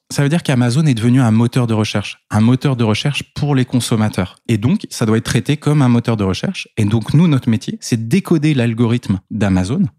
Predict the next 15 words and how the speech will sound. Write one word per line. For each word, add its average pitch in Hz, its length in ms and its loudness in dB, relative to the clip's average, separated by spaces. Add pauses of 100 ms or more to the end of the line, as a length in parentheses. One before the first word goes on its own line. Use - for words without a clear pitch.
pour - 100 -4
pouvoir 123 360 -2
aider 120 220 0
les 107 100 0
marques 143 280 -4
à 123 160 -6 (120)
optimiser 135 520 2
leur 131 160 -2
présence 127 400 -2
par 147 160 0
rapport 127 300 -2
à 123 40 0
cet - 200 -6
algorithme. 104 440 -2 (440)
Donc, 113 180 2